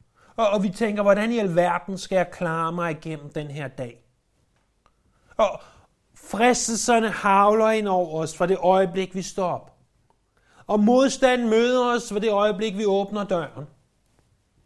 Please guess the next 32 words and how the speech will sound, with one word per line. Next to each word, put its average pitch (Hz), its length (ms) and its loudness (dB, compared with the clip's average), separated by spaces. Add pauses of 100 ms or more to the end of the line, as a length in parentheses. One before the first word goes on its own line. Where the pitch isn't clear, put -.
(2250)
Og 165 100 -6
vi 180 60 -4
siger, 190 280 -6
"Hvordan, 185 500 0
Gud?" 147 200 -12 (1200)
Og 131 180 -14
Gud 175 180 -8
siger, 156 440 -8 (420)
"Det 143 100 -10
kan 135 100 -10
godt 185 280 -4
være, 185 200 -2
at 156 100 -8
du 208 100 -4
bliver 208 300 -6
i 196 60 -8
mig. 165 260 -6 (300)
Det 196 120 -2
kan 196 120 -6
godt 220 260 -2
være, 190 240 -2
at 156 160 -8
du 254 120 0
lever 220 520 0
for 220 80 -4
himlen. 196 500 -4 (680)
Men 131 220 -8
jeg 170 160 -4
bliver 190 320 -6
også 175 280 -10
i 160 40 -10
dig." 135 200 -16